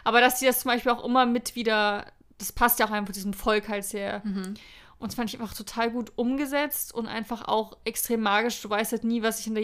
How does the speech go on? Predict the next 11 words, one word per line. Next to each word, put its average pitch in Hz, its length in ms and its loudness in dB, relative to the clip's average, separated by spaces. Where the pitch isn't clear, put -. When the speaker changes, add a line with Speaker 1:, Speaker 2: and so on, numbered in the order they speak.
Speaker 1:
in 208 180 -8
der, 208 160 -4
der 196 240 -6
nächsten 214 280 -4
Ecke - 200 0
erwartet, 208 400 4
weil 202 120 0
es 202 40 -6
einfach 208 240 -10
so, 214 500 0
ja, 214 380 6